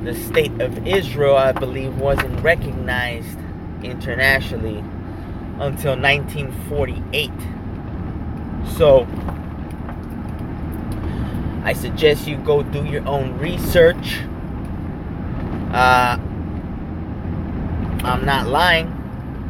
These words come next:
Do your own research, guys, before you start badgering and saying I'm speaking nonsense and saying I'm an anti-Semite.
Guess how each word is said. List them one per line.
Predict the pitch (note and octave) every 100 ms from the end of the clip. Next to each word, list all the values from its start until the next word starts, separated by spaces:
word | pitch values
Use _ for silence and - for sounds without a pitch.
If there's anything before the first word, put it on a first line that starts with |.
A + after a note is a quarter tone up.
| - - - - - - - - - - - - - - - - -
Do | C#3+ D3
your | F#3 F#3
own | F#3 F3+
research, | F3 E3 - B2 -
guys, | C3 C3 B2+ B2+ - - - - - - -
before | - - - D#3+
you | D#3
start | - F3 D3+ - -
badgering | D3 D#3+ D#3+ D#3 D#3+ D#3 D3+ C3
and | G#2+ - - - - - - - - - - - - - - -
saying | - D#3 D#3 D3+
I'm | D3+ C#3+
speaking | - - - D#3+ - D3
nonsense | C#3 D3 D3+ D3 D3+ D#3 D3 C#3+ -
and | -
saying | - E3 D#3+ D#3 D3+
I'm | D3+ D3
an | D3+
anti-Semite. | D3+ D3+ - - D3+ - - D#3 D3+ D3 D3 C#3+